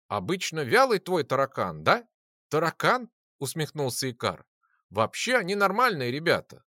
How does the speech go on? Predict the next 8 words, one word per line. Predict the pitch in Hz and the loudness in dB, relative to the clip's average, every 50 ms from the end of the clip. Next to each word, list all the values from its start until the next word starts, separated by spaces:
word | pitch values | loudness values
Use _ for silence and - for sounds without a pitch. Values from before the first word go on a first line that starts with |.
| _ _ _ | _ _ _
очень | - 156 - - 139 113 | -4 -4 -4 -2 -4 -4
вежливые | 107 101 175 233 233 175 123 113 107 90 85 85 85 | -4 -2 0 0 0 0 -2 -4 -4 -4 -6 -8 -10
и | - - 127 | -8 -6 -6
даже | 123 127 175 202 190 170 170 180 180 175 - - _ _ - | 0 2 4 4 4 2 0 -2 -2 -2 -4 -8 _ _ -8
деликатные». | 123 143 190 214 226 220 - 220 165 101 82 - - 80 82 76 - - _ _ _ _ _ _ _ _ _ _ _ _ | -4 -2 -2 0 -2 0 2 4 4 4 4 0 -8 -16 -16 -16 -18 -20 _ _ _ _ _ _ _ _ _ _ _ _
«Да, | - 82 90 156 180 156 139 147 147 _ | -6 0 4 4 6 6 4 2 -2 _
очень | - 156 156 135 123 - - 117 110 101 104 - _ _ _ _ | 0 2 2 2 2 0 -6 -8 -8 -10 -12 -18 _ _ _ _
деликатные», | 95 98 113 156 175 175 175 175 - 165 143 107 98 - _ - 95 92 87 80 76 - | -10 -2 0 2 2 2 2 0 2 4 6 6 4 2 _ -10 -12 -10 -10 -12 -14 -18